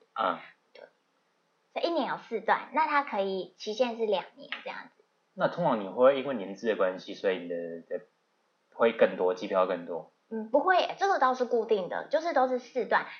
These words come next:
Speaker 2: 只是你年资的关系，你会上机顺位比较高，比较好上机，你就可以赢过那些弟弟妹妹，你先上机，因为我们上机是看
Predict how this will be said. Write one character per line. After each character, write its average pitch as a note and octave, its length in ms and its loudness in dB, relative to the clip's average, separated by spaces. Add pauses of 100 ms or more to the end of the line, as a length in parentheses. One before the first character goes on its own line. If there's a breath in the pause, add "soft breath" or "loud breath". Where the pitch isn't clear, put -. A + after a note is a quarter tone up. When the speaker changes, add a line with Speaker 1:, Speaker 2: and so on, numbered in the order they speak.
(120)
Speaker 2:
只 A#3+ 80 0
是 F4+ 160 -2
你 C4 180 -2
年 G#3 260 0
资 C4 60 -10
的 E4+ 140 4
关 C#4+ 180 4
系， C#4+ 140 0
你 G3+ 100 -2
会 G#3 160 -4
上 C4+ 240 -4
机 A#3 200 -2
顺 A3+ 280 -4
位 G3+ 220 2
比 D#3+ 120 -14
较 F#3 240 -6
高， D#3+ 240 -4
比 G3+ 60 -8
较 B3+ 100 2
好 C4+ 200 -4
上 F#3+ 240 -8
机， F#3+ 80 -8
你 F#3+ 60 -4
就 B3+ 100 4
可 D#4 100 0
以 A#3+ 60 2
赢 G#3+ 160 0
过 A#3+ 120 4
那 A#3 120 0
些 A3+ 140 2
弟 B3 120 2
弟 G3 140 -2
妹 F#3+ 120 -2
妹， F3+ 200 -6
你 F3+ 100 -10
先 G3+ 220 -8
上 F3+ 300 -8
机， E3+ 280 -14 (180 soft breath)
因 D#4+ 140 2
为 F4 80 4
我 C#4+ 60 4
们 G3 180 -2
上 A#3+ 180 -2
机 A#3 160 -2
是 B3 120 -2
看 A3 360 -6